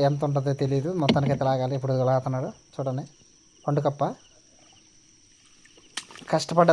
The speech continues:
దానికైతే ఒక పండుగప్పనైతే చూసాము. చూడండి, మ్యాక్సిమం రెండు కిలోలైనా, ఒకటిన్నర కిలోలైనా ఉంటుందని అనుకుంటున్నాను.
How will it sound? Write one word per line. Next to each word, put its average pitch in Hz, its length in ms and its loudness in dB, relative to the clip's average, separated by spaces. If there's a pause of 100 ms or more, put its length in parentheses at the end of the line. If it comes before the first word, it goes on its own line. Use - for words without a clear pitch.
దానికైతే 147 400 4
ఒక 143 180 0
పండుగప్పనైతే 143 640 0
చూసాము. 135 380 -2
చూడండి, 131 320 -2 (1400)
మ్యాక్సిమం 151 400 2 (240)
రెండు 151 200 2
కిలోలైనా, 160 420 4
ఒకటిన్నర 147 320 0
కిలోలైనా 147 400 2
ఉంటుందని 139 440 2
అనుకుంటున్నాను. 127 540 -4